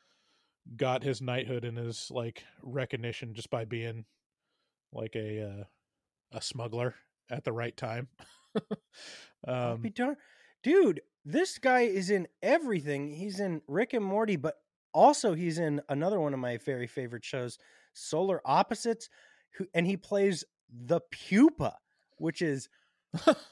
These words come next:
Speaker 1: Really?
Speaker 2: doesn't make any, it doesn't make any sense at all. He's the voice of the pupa in Solar Opposites. That is bo-, mind-boggling to me.
Speaker 1: Huh.
Speaker 2: 'Cause the pupa has such a
Speaker 1: Well, it
Speaker 2: teeny
Speaker 1: looks like
Speaker 2: tiny
Speaker 1: it's only,
Speaker 2: voice.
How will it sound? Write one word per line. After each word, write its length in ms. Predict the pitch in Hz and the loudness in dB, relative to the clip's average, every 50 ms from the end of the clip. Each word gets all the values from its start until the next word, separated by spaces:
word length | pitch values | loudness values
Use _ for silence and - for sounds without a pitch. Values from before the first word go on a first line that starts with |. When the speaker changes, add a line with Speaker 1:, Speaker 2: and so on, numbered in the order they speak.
| _ _ _ _ _ - 226 190 170 | _ _ _ _ _ -8 -6 -4 2
Speaker 1:
Really? 140 | 165 330 - | 6 8 8
Speaker 2:
doesn't 240 | - 494 - 523 349 | 12 12 12 12 12
make 180 | 320 285 294 | 8 6 6
any, 320 | 269 262 277 285 - 294 - - _ _ - | 6 6 6 6 4 2 -2 -8 _ _ -14
it 80 | - 190 | -6 2
doesn't 240 | - 330 392 427 330 | 4 4 6 8 6
make 160 | 311 294 277 | 6 6 8
any 220 | 285 294 294 427 349 | 6 6 6 6 4
sense 300 | - - 254 226 - 254 | 4 2 2 2 4 2
at 80 | 220 | 2
all. 280 | 202 208 254 294 311 226 | 6 8 8 10 10 8
He's 200 | - 254 240 208 | 8 4 2 2
the 100 | 208 220 | 2 2
voice 520 | 180 143 123 143 196 240 247 262 233 - - | 2 2 0 4 4 6 6 6 4 0 -2
of 240 | - 170 170 156 - _ _ | -2 -2 -2 -2 -6 _ _
the 140 | - 147 165 160 | -2 -2 -2 -2
pupa 640 | - - 185 208 285 302 - 139 117 117 123 131 - - - _ _ _ _ _ _ - | -2 -4 0 2 2 2 2 0 -2 -2 -6 -10 -14 -20 -20 _ _ _ _ _ _ -4
in 200 | 160 160 160 156 | -2 -2 -2 -2
Solar 440 | 143 - - 190 190 190 185 175 165 | -4 -4 -2 0 0 2 2 2 2
Opposites. 800 | 165 185 226 233 - - - - - 110 98 - - - - _ _ _ _ _ _ _ _ _ _ _ _ - - | 2 2 2 0 -4 -10 -14 -12 -10 -10 -12 -14 -18 -20 -20 _ _ _ _ _ _ _ _ _ _ _ _ -18 -16
That 80 | - 175 | -14 -12
is 140 | 151 139 123 | -12 -12 -14
bo-, 400 | 120 120 117 135 151 156 185 190 | -14 -10 -8 -6 -4 -2 -2 -4
mind-boggling 880 | 147 127 123 143 196 247 233 165 120 113 113 113 110 110 110 110 113 123 - | -4 -4 -4 -2 -2 -2 0 0 0 -2 -4 -4 -8 -12 -12 -12 -14 -14 -14
to 80 | 131 | -16
me. 240 | 104 95 87 92 139 139 | -16 -16 -16 -16 -12 -8
Speaker 1:
Huh. 160 | 165 123 117 - _ _ _ _ _ _ _ _ _ _ _ _ _ _ _ _ _ _ - | -8 -8 -8 -10 _ _ _ _ _ _ _ _ _ _ _ _ _ _ _ _ _ _ -16
Speaker 2:
'Cause 140 | - 170 | -14 -8
the 100 | 151 170 | -8 -8
pupa 300 | - - - 294 285 - | -6 -2 -2 -2 -2 -2
has 180 | 170 156 151 - | -2 -4 -4 -6
such 180 | - 170 - 160 | -8 -4 2 6
a 40 | |
Speaker 1:
Well, 100 | 165 165 | 6 6
it 20 | 165 | 8
Speaker 2:
teeny 40 | 170 | 6
Speaker 1:
looks 140 | 180 175 170 | 6 6 6
like 100 | 196 160 | 6 6
Speaker 2:
tiny 80 | 147 147 | 6 6
Speaker 1:
it's 100 | 139 135 | 6 4
only, 380 | 151 151 147 143 135 131 131 | 4 2 2 2 2 2 0
Speaker 2:
voice. 80 | 127 | -2